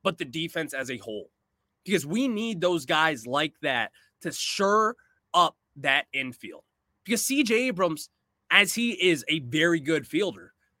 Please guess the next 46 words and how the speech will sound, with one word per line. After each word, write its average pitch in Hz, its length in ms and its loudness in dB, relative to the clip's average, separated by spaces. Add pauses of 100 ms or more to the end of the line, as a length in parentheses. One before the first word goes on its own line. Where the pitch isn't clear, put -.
(480)
As 165 120 0
we 208 80 0
saw 196 260 4
last 185 360 2
night, 202 260 2 (320)
he 185 100 -8
kinda 220 260 0
gets 208 220 -2
a 190 40 -4
little 196 180 0
antsy 160 420 -4
when 120 120 -6
he 131 60 -8
throws 160 300 2
the 139 60 -10
ball, 143 380 -2
doesn't 165 180 -6
really 185 180 -2
set 170 280 0
his 165 200 -2
feet, 180 320 -8
turning 165 320 -2
a 147 60 -4
double 147 280 -2
play, 143 320 -4 (800)
and 170 80 -4
just 170 140 -4
kinda 196 400 4
lazily 165 580 -2
throws 151 360 2
it 143 80 -2
over 165 240 0
there. - 260 -20 (500)
And 226 80 0
that's 240 140 2
what 226 120 2
you 208 100 0
expect 208 440 2
from 180 120 -2
a 160 80 0
twenty-two-year-old 135 760 -4
shortstop 123 600 -2 (260)
in 143 120 -4
the 131 80 -2
big 117 260 -2
leagues. - 520 -18